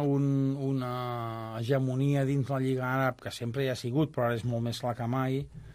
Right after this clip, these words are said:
d'Aràbia Saudita. Mhm. I Aràbia Saudita, òbviament,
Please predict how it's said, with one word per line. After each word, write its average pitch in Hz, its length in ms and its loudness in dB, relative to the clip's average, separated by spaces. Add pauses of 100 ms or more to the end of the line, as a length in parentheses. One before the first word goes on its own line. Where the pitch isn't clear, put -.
(220)
d'Aràbia 123 720 -2
Saudita. 113 480 -8 (680)
Mhm. 110 220 -18 (960)
I 127 80 -2
Aràbia 117 320 -6
Saudita, 117 420 -4
òbviament, 120 600 -4